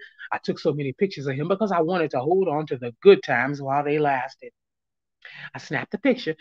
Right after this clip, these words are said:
then he came over and kissed me again. "I'm gonna miss you too," he whispered, his voice husky. "Boy, you know you have to go to work. Didn't you get enough last night?"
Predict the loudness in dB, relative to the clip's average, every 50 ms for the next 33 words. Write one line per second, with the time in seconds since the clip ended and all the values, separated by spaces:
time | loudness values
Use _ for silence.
0 | -10 -8 -4 0 0 2 4 4 4 6 6 4 2 2 2 -2 -4 -2 -4 -4
1 | -4 -4 -4 -4 -4 -2 -2 -2 -2 -2 -6 -8 -12 -20 _ _ _ _ -12 -10
2 | -8 -8 -8 -6 -4 -4 -4 -6 -6 -6 -8 -8 -6 -4 -4 -2 -2 -2 -6 -6
3 | -4 -2 -2 -2 -2 -4 -8 -8 -8 -10 -12 -12 -8 -6 -6 -6 -8 -8 -8 -8
4 | -8 -8 -10 -12 -14 -14 -14 -14 -20 -20 -20 -20 _ _ -4 2 6 8 8 8
5 | 8 6 2 -4 _ _ -20 -12 -2 2 4 4 6 8 10 10 10 10 10 10
6 | 8 8 8 8 6 4 2 2 2 2 2 2 2 2 0 0 -2 -6 -12 -16
7 | -6 0 2 2 2 4 4 4 4 4 4 4 2 2 2 2 2 2 0 0
8 | 0 -2 -2 -4 -2 -2 -4 -6